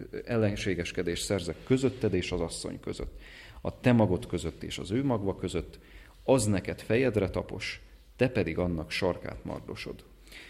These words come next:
Pici fordítási pontosítással sarkába marsz. Tehát a Károlyi szövegben ezt olvashatjuk, de az eredeti alapján pontosabb az, hogyha egy mozdulatra utalunk, tehát sarkába marsz.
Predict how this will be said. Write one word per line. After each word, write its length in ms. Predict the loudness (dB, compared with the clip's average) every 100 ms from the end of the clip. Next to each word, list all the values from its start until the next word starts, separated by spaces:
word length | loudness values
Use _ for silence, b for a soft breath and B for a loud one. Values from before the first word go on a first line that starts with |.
| B B B B 0
Pici 220 | 2 2
fordítási 560 | 4 4 4 2 0
pontosítással 880 | 0 0 0 0 -2 0 0 2 0
sarkába 560 | 2 2 2 2 -2 -2
marsz. 500 | -4 -6 -6 -8 -10 -18 -16 -8
Tehát 280 | -6 -6
a 80 | -6
Károlyi 320 | 4 6 6
szövegben 480 | 2 -2 -2 -2 -2
ezt 200 | -2 2
olvashatjuk, 640 | 4 4 0 -4 -4 -8 -10 B B B
de 100 | -6
az 120 | -6 2
eredeti 460 | 6 6 6 2
alapján 460 | 0 0 -2 -4 -4
pontosabb 500 | -2 -2 -4 -8 -4
az, 160 | -4 -2
hogyha 300 | -6 -4 -6 -8 0
egy 220 | 2 2
mozdulatra 580 | 0 -2 -4 -6 -8 -8
utalunk, 360 | -8 -8 -8
tehát 160 | -10 -8
sarkába 540 | -2 -2 -2 -8 -6
marsz. 420 | -8 -8 -6 -8